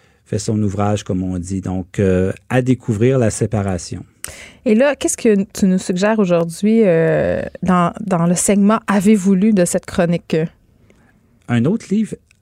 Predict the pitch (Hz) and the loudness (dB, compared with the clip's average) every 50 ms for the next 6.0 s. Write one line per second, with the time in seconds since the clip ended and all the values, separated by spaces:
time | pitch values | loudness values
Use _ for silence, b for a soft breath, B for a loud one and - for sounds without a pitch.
0 | _ _ _ - 123 120 - - - 139 127 120 107 113 123 160 196 180 127 - | _ _ _ -6 -6 -6 -6 -4 -4 -2 -2 -2 -2 -2 -4 -2 -4 -4 -4 -4
1 | - 123 117 110 151 185 - 135 196 220 - 254 262 254 226 196 - 139 117 - | -2 -2 -2 -2 -2 -2 2 2 2 2 2 2 0 0 -2 -2 -2 -4 -4 -2
2 | - 147 127 135 131 120 117 107 - 127 - - 104 208 - - - - 139 143 | -2 -2 0 0 0 0 0 0 0 0 0 0 0 -2 -4 -8 -6 -2 2 2
3 | 175 196 220 233 - B B B B B 131 131 - - 135 - - 180 180 - | 4 4 4 2 0 B B B B B -2 -2 0 -2 -2 -2 0 -2 -4 -4
4 | _ _ _ 170 175 170 180 170 202 220 - 143 120 120 123 123 - - 117 107 | _ _ _ -6 -4 -2 -2 -2 -2 -2 -2 -4 -2 -2 -4 -4 -4 -4 -4 -4
5 | 110 - - - 123 110 110 120 127 127 - 117 107 101 - - 127 135 156 160 | -6 -8 -6 -4 -4 -2 -2 -2 -4 -4 -4 -6 -6 -6 -4 -4 -2 -2 -2 -4